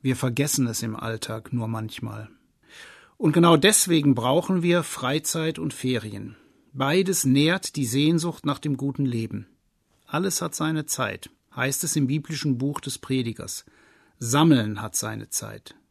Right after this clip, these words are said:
Vielleicht sammeln Sie nicht nur Muscheln am Strand oder Souvenirs in der Ferne, sondern vor allem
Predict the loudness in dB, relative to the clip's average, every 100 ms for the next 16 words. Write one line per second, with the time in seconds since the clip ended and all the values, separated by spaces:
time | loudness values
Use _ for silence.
0 | _ -2 0 2 0 2 4 4 4 4
1 | 4 4 2 4 8 8 6 4 2 4
2 | 4 2 -4 -2 0 0 -2 -2 -2 -4
3 | 0 2 4 2 -2 -4 -4 -4 0 2
4 | 4 2 -2 -16 -20 -20 -20 -2 4 6
5 | 4 -2 0 2 2